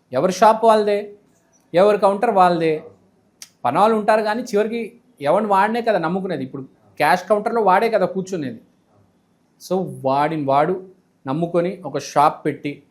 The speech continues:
సామాన్లన్నీ తీసుకొచ్చి అమ్మడం మొదలెడతారు. ఆ షాప్ అనేది ఒకటేసారి అందుకోదు, స్లోగా, స్లోగా, step by step, step by step, step by step అనేది రేజ్ అవుతుంది మెల్లిగా. అంటే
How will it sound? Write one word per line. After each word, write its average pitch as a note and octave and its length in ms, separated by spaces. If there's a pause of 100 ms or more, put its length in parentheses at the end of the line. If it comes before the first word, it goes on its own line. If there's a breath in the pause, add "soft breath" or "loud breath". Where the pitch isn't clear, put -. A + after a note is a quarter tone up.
(720)
సామాన్లన్నీ E3 560
తీసుకొచ్చి D#3 640 (1080)
అమ్మడం A3 300
మొదలెడతారు. A3+ 540 (520)
ఆ F#3 40
షాప్ A#3+ 400
అనేది A#3 540 (800)
ఒకటేసారి C#4+ 520
అందుకోదు, A#3+ 480 (640)
స్లోగా, G3 680 (260)
స్లోగా, E3+ 640 (220)
step E3 300
by F3 160
step, B2+ 180 (220)
step D#3 280
by D#3 160
step, - 200 (140)
step D3+ 240
by E3 120
step - 200
అనేది F3+ 280
రేజ్ F3 300
అవుతుంది C3 340 (120)
మెల్లిగా. D3+ 600 (640)
అంటే F3 420